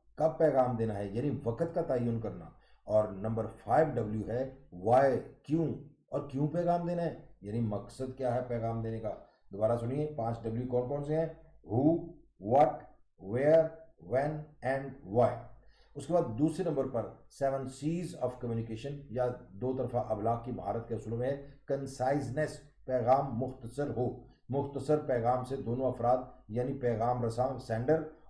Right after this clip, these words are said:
और receiver के मुख्तलिफ म-, पैगाम के मुख्तसर पैगाम का मतलब है। दोबारा सुनिए, मुख्तसर, मुख्तसर पैगाम से दोनों अफराद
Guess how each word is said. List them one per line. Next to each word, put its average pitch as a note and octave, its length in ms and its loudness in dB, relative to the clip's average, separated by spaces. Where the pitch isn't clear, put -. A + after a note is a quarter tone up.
और B2 320 6
receiver B2+ 380 0
के D3 100 2
मुख्तलिफ C#3 520 -2
म-, A#2 260 -2
पैगाम A#2+ 480 2
के C#3 120 0
मुख्तसर C3 460 -2
पैगाम B2 560 0
का C3 460 0
मतलब A2+ 420 -2
है। - 460 -4
दोबारा G2+ 480 0
सुनिए, D3 500 -2
मुख्तसर, B2+ 1000 0
मुख्तसर C3 520 -2
पैगाम A#2+ 480 0
से C#3+ 160 0
दोनों C#3+ 420 -4
अफराद B2 680 2